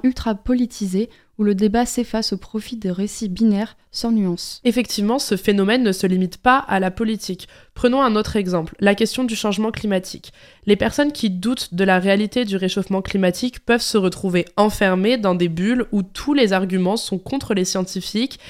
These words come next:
Speaker 2: et où les théories du complot prennent de l'ampleur.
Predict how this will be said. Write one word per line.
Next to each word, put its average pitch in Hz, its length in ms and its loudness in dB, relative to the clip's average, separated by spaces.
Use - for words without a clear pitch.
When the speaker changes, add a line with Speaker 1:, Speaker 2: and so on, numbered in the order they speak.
Speaker 2:
et 247 280 4
où 233 160 2
les 208 140 4
théories 196 340 2
du 196 100 -2
complot 196 440 0
prennent 226 320 -2
de 214 80 2
l'ampleur. 175 540 -4